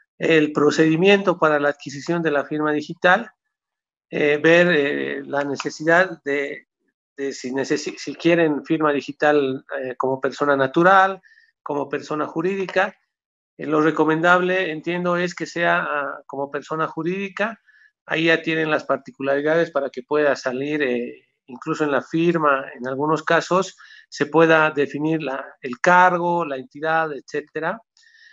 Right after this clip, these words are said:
Entonces, eh, lo que estamos nosotros sugiriendo en esta oportunidad es que las entidades que puedan optar por esta alternativa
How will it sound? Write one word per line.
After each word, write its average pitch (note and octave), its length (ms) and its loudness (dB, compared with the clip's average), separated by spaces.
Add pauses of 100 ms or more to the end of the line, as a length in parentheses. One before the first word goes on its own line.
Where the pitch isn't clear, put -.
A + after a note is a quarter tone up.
(140)
Entonces, F3+ 560 -2
eh, D3+ 520 -6
lo D#3+ 100 -4
que E3 100 -4
estamos F#3+ 360 0
nosotros F3+ 440 -2
sugiriendo F3+ 800 -4
en D3 160 -6
esta D3+ 240 -4
oportunidad D#3 580 -2
es D#3+ 120 -6
que - 160 -10 (180)
las B2+ 240 -6
entidades D3+ 480 0
que B2+ 120 -6
puedan C#3+ 580 0 (640)
optar F3 480 2
por D3+ 140 -4
esta D#3 420 0
alternativa D#3+ 1000 0